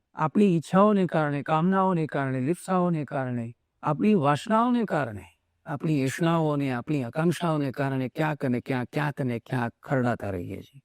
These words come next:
આપણી પોતાની અસલિયતને, આપણી પોતાની શુદ્ધતાને આપણે સાચવી શકતા નથી. આપણે જાણીએ છીએ કે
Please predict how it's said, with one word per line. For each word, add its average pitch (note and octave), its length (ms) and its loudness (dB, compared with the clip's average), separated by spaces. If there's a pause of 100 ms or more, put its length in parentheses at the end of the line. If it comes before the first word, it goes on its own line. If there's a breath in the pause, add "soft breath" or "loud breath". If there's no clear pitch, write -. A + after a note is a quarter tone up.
(100)
આપણી A#3+ 400 2
પોતાની G3+ 460 2
અસલિયતને, G#3 720 2
આપણી C#3+ 240 0
પોતાની G3 400 2
શુદ્ધતાને E3+ 720 0
આપણે D3+ 220 -6
સાચવી D#3+ 360 -8
શકતા C#3+ 380 -10
નથી. F#2 460 -16
આપણે F#3 220 2
જાણીએ F#3+ 400 6
છીએ F#3 260 0
કે F#3 480 -2